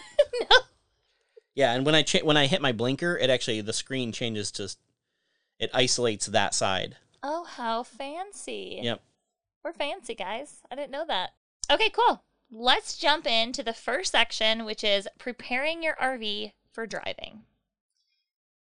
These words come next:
Speaker 1: This is every single time that you're getting ready to drive it, not before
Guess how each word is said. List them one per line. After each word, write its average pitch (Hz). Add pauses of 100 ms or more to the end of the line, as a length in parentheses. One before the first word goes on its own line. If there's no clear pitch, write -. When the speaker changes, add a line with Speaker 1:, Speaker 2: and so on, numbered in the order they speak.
(260)
Speaker 1:
This 277
is 226 (720)
every 285
single 269
time 202
that 196
you're 196
getting 190
ready 180
to -
drive 156
it, -
not 196
before -